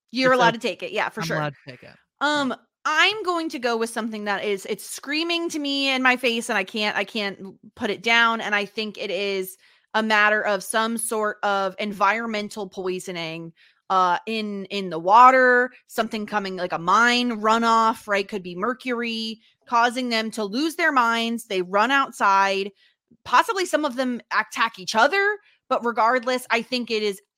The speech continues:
Speaker 1: as a result of something biological is what I would say. I don't know how we wanna word it, but, like, some sort of environmental,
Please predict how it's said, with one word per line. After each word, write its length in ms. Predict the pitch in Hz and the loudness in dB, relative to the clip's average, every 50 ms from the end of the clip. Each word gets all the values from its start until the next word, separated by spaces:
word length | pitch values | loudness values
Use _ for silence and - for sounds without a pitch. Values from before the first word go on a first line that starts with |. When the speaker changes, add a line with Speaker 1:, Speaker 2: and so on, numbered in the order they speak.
| _ - | _ 2
Speaker 1:
as 200 | 226 240 226 254 | 2 2 2 0
a 60 | 269 | -2
result 580 | 247 254 247 247 202 185 240 247 240 226 - - - | -2 -2 -2 -4 -4 -2 -2 -2 -2 -2 -4 -4 -4
of 100 | 220 214 | -4 -4
something 340 | - 226 214 214 214 190 190 | -4 -6 -6 -6 -8 -8 -6
biological 1040 | - 196 185 175 160 160 160 147 131 131 160 - - - - 165 - - - - - - | -2 0 0 0 0 -2 -4 -4 -2 -2 -4 -4 -8 -12 -10 -10 -8 -8 -10 -10 -8 -8
is 180 | 196 185 - | -8 -6 -4
what 120 | 190 185 175 | -4 -2 0
I 120 | 165 165 | -2 -2
would 140 | 165 170 165 | -4 -8 -8
say. 120 | - 175 165 | -8 -6 -4
I 80 | 185 | -4
don't 80 | 220 233 | -4 -4
know 80 | 233 | -4
how 160 | 226 226 220 208 | -2 -2 -2 -2
we 80 | 208 202 | -4 -4
wanna 180 | 202 190 190 | -6 -6 -6
word 300 | 214 175 175 165 165 - | -6 -6 -6 -6 -8 -8
it, 120 | - - - | -12 -10 -8
but, 120 | 208 - | -6 -4
like, 220 | 180 190 180 175 - | -4 -4 -4 -4 -4
some 220 | - 262 262 262 | -4 -4 -4 -2
sort 180 | - 254 233 233 | -2 -2 -2 -2
of 60 | 220 | -2
environmental, 1080 | 175 202 233 208 220 269 285 294 277 254 254 247 247 - 254 240 240 233 233 233 - | -2 -2 2 4 4 4 4 2 0 0 -2 -2 -2 0 0 2 2 2 0 0 -4